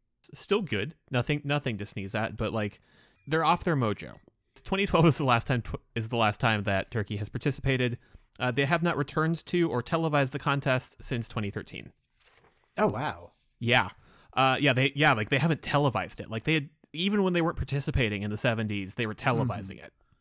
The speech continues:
Speaker 2: Huh.
Speaker 1: Uh, and I was trying to look into why that might have happened. And I have, I have some ideas. Obviously, I was not in the room, so I can't confirm these things.
Speaker 2: Mm-hmm.
Speaker 1: Uh, but one thing that ha-, that g-, returns to the mix is the jury.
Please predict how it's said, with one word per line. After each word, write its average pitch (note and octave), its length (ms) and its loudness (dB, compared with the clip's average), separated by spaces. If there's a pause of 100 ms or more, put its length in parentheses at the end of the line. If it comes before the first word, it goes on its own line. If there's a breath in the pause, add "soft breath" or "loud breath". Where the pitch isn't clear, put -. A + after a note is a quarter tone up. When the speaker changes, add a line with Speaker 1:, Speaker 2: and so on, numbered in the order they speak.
(420)
Speaker 2:
Huh. B2 360 0 (380)
Speaker 1:
Uh, C3 180 0
and C3 80 0
I C#3+ 60 4
was D#3 100 -2
trying A3+ 160 0
to G#3+ 60 2
look F3 160 2
into C3+ 440 2 (340 soft breath)
why B2+ 840 4
that B2+ 200 0
might A2+ 180 -2
have A2 60 -6
happened. E2 380 -8 (680)
And A#2 300 0
I B2+ 100 4
have, F3+ 300 0
I - 100 4
have D#3+ 180 4
some G#3 120 -4
ideas. B2+ 360 2
Obviously, A#2+ 440 -2
I A#2 60 2
was G#2+ 160 -4
not A2 140 0
in G2+ 80 -8
the G#2+ 60 -2
room, A2 200 0
so A2+ 140 -2
I G#2 40 -2
can't A2 200 -4
confirm D3+ 320 0
these C#3 160 -2
things. A#2 440 -2 (260 soft breath)
Speaker 2:
Mm-hmm. C3 180 -4
Speaker 1:
Uh, B2+ 160 4
but C3+ 160 -2
one G3+ 160 0
thing G#3+ 180 2
that F#3 160 0
ha-, F#3 240 2
that D3+ 220 -2
g-, - 160 -12
returns F3 520 -2
to E3+ 320 0
the D#3+ 100 -2
mix E3+ 260 -6
is C#3 220 -4
the E3+ 100 -6
jury. D#3+ 460 -2